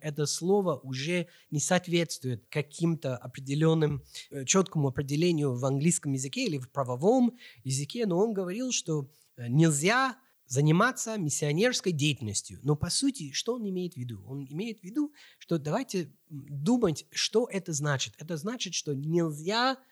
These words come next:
свободно даже обсуждать свою религию с другим человеком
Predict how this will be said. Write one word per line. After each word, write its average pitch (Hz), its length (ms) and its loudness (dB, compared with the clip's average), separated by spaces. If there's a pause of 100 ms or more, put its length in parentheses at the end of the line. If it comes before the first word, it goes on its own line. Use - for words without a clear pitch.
(460)
свободно 233 1080 0 (220)
даже 180 440 -4
обсуждать 151 1200 -2 (320)
свою 196 480 0
религию 196 480 -4
с - 120 -6
другим 147 440 -2
человеком 147 800 -2